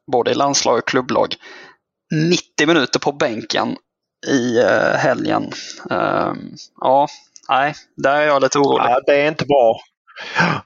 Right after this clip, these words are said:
Speaker 2: Och, eh, vi kan säga att Filip Helander, som ju, eh, Janne lyft fram att han är tillbaka, han klev av redan i halvtid. Oklart om han blev skadad, de gjorde ett dubbelbyte eller om de, eh, matchar in honom. De,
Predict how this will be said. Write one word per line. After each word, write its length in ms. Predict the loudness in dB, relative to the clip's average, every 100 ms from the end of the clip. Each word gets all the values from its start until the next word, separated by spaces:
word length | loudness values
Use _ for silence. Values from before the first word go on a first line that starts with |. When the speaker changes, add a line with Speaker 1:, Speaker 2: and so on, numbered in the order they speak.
| _
Speaker 2:
Och, 260 | 0 0 2
eh, 180 | 2 4
vi 220 | 4 2
kan 260 | 2 -2 0
säga 200 | 2 2
att 80 |
Filip 300 | 2 0 2
Helander, 420 | 2 4 2 2 0
som 260 | 0 0
ju, 300 | 2 2 2
eh, 260 | 2 2 2
Janne 680 | 2 2 2 2 2 2 0 -2 -2
lyft 540 | -4 -8 0 0 0 -4
fram 320 | 0 0 2
att 140 | 0
han 160 | 0 0
är 60 | -2
tillbaka, 440 | 0 0 2 -2
han 400 | 0 0 0 -2 -12 -18 -20 _ 2
klev 240 | 4 6
av 200 | 4 4
redan 560 | 4 4 4 2 2 0
i 380 | 4 6 6
halvtid. 600 | 4 2 0 0 0 0 4
Oklart 520 | 2 0 0 0 2
om 120 | -2 0
han 160 | -2
blev 140 | 0 -2
skadad, 520 | 0 2 2 2 0
de 120 | 2
gjorde 220 | 2 2
ett 140 | 0 2
dubbelbyte 600 | 2 2 2 2 4 2
eller 200 | 4 2
om 180 | 2
de, 200 | 0 0
eh, 80 | 0 -2 -6 -12 -14
matchar 600 | -6 0 0 0 0 2
in 200 | 2 0
honom. 280 | 0 0 0
De, 260 | 0 -2